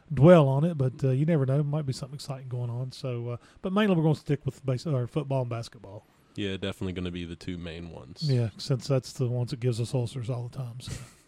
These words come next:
Speaker 1: <laughs> we'll go from there. But, uh, Dusty, anything in, uh, in closing, I guess, you wanna
Speaker 2: Um,
Speaker 1: cover?
Speaker 2: I guess not really. It's a great first show. Um,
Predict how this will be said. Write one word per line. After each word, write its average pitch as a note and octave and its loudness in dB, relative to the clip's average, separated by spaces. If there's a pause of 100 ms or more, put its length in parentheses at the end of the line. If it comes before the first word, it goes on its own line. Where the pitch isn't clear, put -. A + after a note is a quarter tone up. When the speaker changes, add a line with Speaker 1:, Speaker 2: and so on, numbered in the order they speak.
Speaker 1:
<laughs> - -20
we'll B2+ -8
go B2+ -2
from - -12
there. B2+ -2
But, A#2+ -2 (100)
uh, C3+ 0
Dusty, E3 4
anything E3+ 2
in, D3+ 0
uh, C#3+ -2 (120)
in D3 -8
closing, E3 0
I F3 0
guess, F#3+ -2 (640)
you D3+ -2
wanna C#3+ 2
Speaker 2:
Um, C#3+ 2
Speaker 1:
cover? F3+ 4 (560)
Speaker 2:
I G2+ -14
guess C#3+ -2
not D3 4
really. C#3 2
It's - -6
a B2 2
great G#2+ -2
first A#2+ 0
show. B2+ 2 (280)
Um, G2 -4